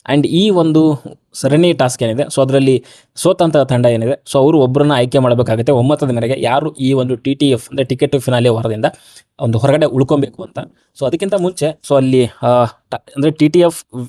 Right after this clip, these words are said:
ಫಿನಾಲೆ ವಾರಕ್ಕೆ ಹೋದಂಥ ತ್ರಿವಿಕ್ರಮ್ ಅವ್ರಿಗೆ ಜೊತೆಗೆ so ಕ್ಯಾಪ್ಟನ್ ರಜತ್ ಅವ್ರಿಗೆ ಬ್ಯಾಡ್ಜ್‌ಗಳನ್ನ ಕೊಡ್ತಾರೆ. ಅಂದ್ರೆ Bigg Boss ಟೀಮಿಂದ ಇವರು ಟಿ ಟಿ ಎಫ್ ಕಂಟೆಂಡರ್ ಅಂತ, ಟಿಕೆಟ್ ಟು ಫಿನಾಲೆ ವಾರದ ಒಂದು ಕಂಟೆಂಡರ್ ಅಂತ ಒಂದು ಅವ್ರಿಗೆ ಬ್ಯಾಡ್ಜಸ್ ಸಿಗುತ್ತೆ.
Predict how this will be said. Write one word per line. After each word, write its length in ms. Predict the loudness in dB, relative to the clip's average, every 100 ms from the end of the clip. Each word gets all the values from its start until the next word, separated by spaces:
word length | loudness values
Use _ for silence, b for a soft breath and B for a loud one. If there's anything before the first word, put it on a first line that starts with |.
| -14
ಫಿನಾಲೆ 340 | -4 0 2 4
ವಾರಕ್ಕೆ 300 | 2 0 0
ಹೋದಂಥ 320 | 0 0 0 -2 -4 B B B
ತ್ರಿವಿಕ್ರಮ್ 520 | -8 0 2 2 0 2
ಅವ್ರಿಗೆ 240 | 2 0
ಜೊತೆಗೆ 360 | 2 0 2 0
so 360 | -4 -6 -4
ಕ್ಯಾಪ್ಟನ್ 380 | -4 -2 -2 0
ರಜತ್ 300 | 2 0 0
ಅವ್ರಿಗೆ 520 | 0 -2 -6 -12 _ _
ಬ್ಯಾಡ್ಜ್‌ಗಳನ್ನ 500 | -2 -2 0 0 0
ಕೊಡ್ತಾರೆ. 400 | 0 -2 -2 -2 -2 -4
ಅಂದ್ರೆ 360 | -2 -2 -2 _ _ -6
Bigg 140 | 0
Boss 180 | 0 0
ಟೀಮಿಂದ 220 | -2 0
ಇವರು 240 | 2 2 0
ಟಿ 160 | 0
ಟಿ 120 | 2
ಎಫ್ 260 | 2 2 -2
ಕಂಟೆಂಡರ್ 500 | -2 0 2 2 2
ಅಂತ, 140 | 0 -6 -10
ಟಿಕೆಟ್ 260 | -6 -2
ಟು 80 | -2
ಫಿನಾಲೆ 280 | 0 2 2
ವಾರದ 260 | 2 2 0
ಒಂದು 220 | 0 0
ಕಂಟೆಂಡರ್ 440 | 0 0 2 2
ಅಂತ 160 | 2 0 -4 B B B
ಒಂದು 140 | 0 2
ಅವ್ರಿಗೆ 200 | 4 2
ಬ್ಯಾಡ್ಜಸ್ 420 | 0 0 2 0
ಸಿಗುತ್ತೆ. 360 | 0 0 0